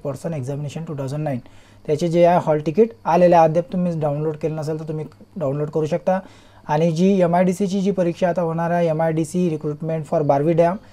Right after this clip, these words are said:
ही offline होणार आहे, paper and pen मोडमध्ये ही परीक्षा होणार आहे, वरती त्याची सूचना येत आहे. तर बघा, एमआयडीसी recruitment for Barvi Dam project affected person examination will be in a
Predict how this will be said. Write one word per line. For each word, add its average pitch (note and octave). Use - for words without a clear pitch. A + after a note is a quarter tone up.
ही F#3+
offline F#3+
होणार F3+
आहे, F#3
paper F3+
and F#3
pen F#3+
मोडमध्ये E3+
ही E3+
परीक्षा E3
होणार D#3
आहे, D#3
वरती D3+
त्याची D3+
सूचना D#3
येत D#3
आहे. G#3
तर D3+
बघा, D#3+
एमआयडीसी E3
recruitment E3
for E3
Barvi D3+
Dam D#3+
project D#3
affected D#3
person D3+
examination D#3
will D3
be G3+
in D#3
a F#3+